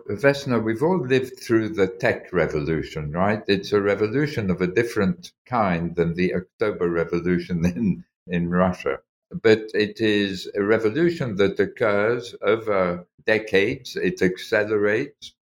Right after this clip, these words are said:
and it changes almost everything in its wake. The tech revolution has, uh, even affected retailing. At the beginning,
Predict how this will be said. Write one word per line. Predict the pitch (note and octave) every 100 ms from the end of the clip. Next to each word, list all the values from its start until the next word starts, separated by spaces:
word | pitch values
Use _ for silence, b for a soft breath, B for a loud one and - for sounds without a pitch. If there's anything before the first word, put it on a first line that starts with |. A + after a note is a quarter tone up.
| _ _ _ _ -
and | G2+ G#2+ G#2
it | A#2 A2+
changes | - E3+ E3 G2 F#2 F#2 F#2 - _ _ _ _ _ _ _
almost | A#2+ A#2+ B2 A#2+ -
everything | A#2 A2 G2 - C#2+ C#2 - _ _ _ _
in | F#2+
its | F#2 F2+ -
wake. | F2 C2 - - _ _ _ _ -
The | F#2+
tech | F#2 C#3 C3 -
revolution | G#2+ F#2 F#2 F2 A#2+ A#2 A2+ G#2+ G#2+ - _ _ -
has, | F#2+ G2 F#2 F2
uh, | G2 F#2 F#2 - - _ _ _
even | A#2+ A#2+ A2+ A2+
affected | G#2 - A2 - A2+ G#2
retailing. | G#2+ D3+ - G2+ D2 C#2+ C#2+
At | D#2 F2+
the | F#2+
beginning, | G2 F#2+ C3 A#2 F#2+